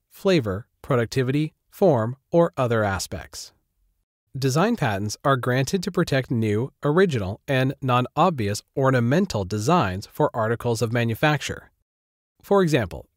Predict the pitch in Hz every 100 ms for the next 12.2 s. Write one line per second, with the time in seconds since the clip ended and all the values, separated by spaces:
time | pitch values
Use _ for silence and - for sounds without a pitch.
0 | - 135 127 - 214 208 156 113 101 107
1 | - 139 120 131 117 101 87 - 143 95
2 | 87 _ - 117 110 160 185 - 127 117
3 | 147 - 110 95 110 127 113 - 185 107
4 | 95 - 120 113 113 139 160 - 90 95
5 | - _ - 123 120 123 156 - _ 127
6 | 123 135 185 180 - 156 143 123 120 170
7 | 113 92 107 - 123 131 135 160 - -
8 | - _ _ - 135 113 156 139 117 101
9 | - 156 127 110 - 143 127 113 127 180
10 | 151 151 151 135 - 190 - 98 87 -
11 | - 127 117 113 123 - 131 127 - 214
12 | 160 90